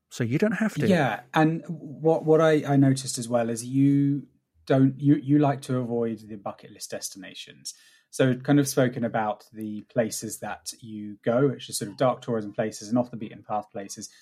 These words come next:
Speaker 2: you know, destinations that, you know, most people, uh, including myself, uh, will probably not know of. What other kind of nightmare destinations for you to go to? Where would you not want to go?
Speaker 1: I have an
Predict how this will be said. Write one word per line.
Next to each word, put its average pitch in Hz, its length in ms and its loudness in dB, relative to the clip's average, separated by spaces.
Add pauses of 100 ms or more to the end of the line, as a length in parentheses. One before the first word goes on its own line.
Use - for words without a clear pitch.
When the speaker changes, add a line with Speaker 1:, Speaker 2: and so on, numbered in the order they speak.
(200)
Speaker 2:
you 139 80 2
know, 120 100 0
destinations 131 760 0
that, 117 240 -2 (240)
you 135 100 2
know, 117 100 2
most 147 240 4
people, 120 480 -4
uh, 120 240 -2
including 131 320 0
myself, 120 600 -2
uh, 120 360 2
will 127 300 -2
probably 120 220 0
not 107 140 -4
know 120 200 2
of. - 160 -12 (1160)
What 151 520 -2 (120)
other 143 260 2
kind 135 240 2
of 110 80 -2
nightmare 117 540 2
destinations 98 640 -10
for 104 100 -16
you 98 60 -16
to - 100 -16
go 101 160 -14
to? - 200 -18
Where 117 260 -2
would 113 240 -6
you 107 320 -10
not 113 360 -4
want 98 180 -16
to - 100 -20
go? 92 80 -14 (1500)
Speaker 1:
I 208 100 8
have 262 400 4 (100)
an 208 280 4